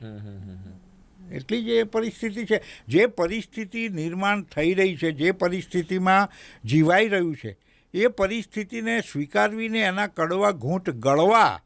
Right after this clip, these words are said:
Speaker 1: હમ.
Speaker 2: એ વસ્તુ અગત્યની છે. અને એ જો કડવા ઘૂંટ ગળીએ તો વેનીલા આઈસ્ક્રીમનો ગળ્યો સ્વાદ ચાખવા મળે.
Speaker 1: આઈસ્ક્રીમ અને જિંદગી બંને પેરેલલ છે.
Speaker 2: પેરેલલ.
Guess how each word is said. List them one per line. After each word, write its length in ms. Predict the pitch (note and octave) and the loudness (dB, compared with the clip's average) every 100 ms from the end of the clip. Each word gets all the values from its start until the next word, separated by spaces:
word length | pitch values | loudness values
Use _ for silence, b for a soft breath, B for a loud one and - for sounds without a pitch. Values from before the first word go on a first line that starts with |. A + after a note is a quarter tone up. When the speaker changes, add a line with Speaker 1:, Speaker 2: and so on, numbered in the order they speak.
| - | -20
Speaker 1:
હમ. 760 | A2+ F#2+ F#2+ _ _ _ C3+ | -20 -20 _ _ _ _ -18
Speaker 2:
એ 160 | C3 D#3+ | -8 -6
વસ્તુ 500 | F3+ C3 - - C#3+ | -6 -8 -10 -8 -6
અગત્યની 560 | C3 D#3 D3+ C#3+ C#3+ | -4 -8 -6 -8 -8
છે. 100 | C3 | -8
અને 120 | C#3+ D#3 | -8 -4
એ 120 | F#3 | -4
જો 200 | E3 E3+ | -2 -4
કડવા 400 | - D3+ D3+ D3 | -2 -2 2 0
ઘૂંટ 320 | B2+ C3 A2+ | 0 -6 -4
ગળીએ 480 | G#2+ A#2+ D#3 F3+ G3+ b b b b - | -4 -2 0 0 -2 b b b b 0
તો 100 | C3 | 2
વેનીલા 420 | B2 B2+ D#3 D3+ | 2 2 2 2
આઈસ્ક્રીમનો 560 | C#3 A#2 - C#3+ C#3+ C#3 | 2 0 -6 -6 -4 -4
ગળ્યો 300 | A2 A#2 C#3 | 0 0 0
સ્વાદ 360 | - A#2 C3 | 0 -2 -2
ચાખવા 460 | B2+ F#2+ F2 G2+ F#2+ | -4 -8 -8 -8 -6
મળે. 320 | A2+ G#2 - _ _ _ _ _ - - - _ | -8 -10 -14 _ _ _ _ _ -20 -20 -20 _
Speaker 1:
આઈસ્ક્રીમ 560 | C#3+ C#3+ - F3 G3 G#3+ _ _ | -2 -2 -2 2 2 0 _ _
અને 140 | C#3 | -2
જિંદગી 360 | C#3 C3 B2+ A2 | 0 -2 -4 -2
બંને 240 | A2+ C3 | -2 -2
પેરેલલ 440 | C#3+ A#2+ A2+ G2+ E2 | 0 0 0 -2 -6
છે. 160 | - - | -12 -8
Speaker 2:
પેરેલલ. 500 | - B2+ G#3+ A#3+ F3 | 0 2 2 0 -2